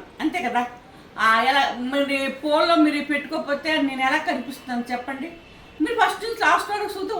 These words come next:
ఉంటా కదా, మీ దగ్గరే ఉంటా కదా. అది లైక్లు ఇవ్వండి, సపోర్ట్గా రండి, సబ్స్క్రైబ్ చేయండి, ఓకేనా? ఇప్పుడు ఎంత తోలుకైనా, ఎవరు చిన్నపిల్లలకాయ పెద్దవాళ్ళ వరకు కూడా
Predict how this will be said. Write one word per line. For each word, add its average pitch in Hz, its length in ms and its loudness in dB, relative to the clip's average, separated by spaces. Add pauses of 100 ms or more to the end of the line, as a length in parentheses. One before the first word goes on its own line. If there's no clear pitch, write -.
ఉంటా 381 260 0
కదా, 254 140 2 (120)
మీ 240 80 -2
దగ్గరే 285 280 -4
ఉంటా 208 280 -4 (100)
కదా. 190 220 0 (720)
అది 226 220 0 (400)
లైక్లు 254 360 4
ఇవ్వండి, 294 380 2
సపోర్ట్గా 320 560 0
రండి, 285 180 0
సబ్స్క్రైబ్ 285 600 -2
చేయండి, 220 360 -2 (400)
ఓకేనా? 240 380 0 (680)
ఇప్పుడు 254 300 -4 (1000)
ఎంత - 680 -6 (280)
తోలుకైనా, 370 580 4 (180)
ఎవరు 339 220 0 (140)
చిన్నపిల్లలకాయ 311 640 -2 (100)
పెద్దవాళ్ళ 294 360 -4 (100)
వరకు 285 180 -6 (100)
కూడా 277 200 0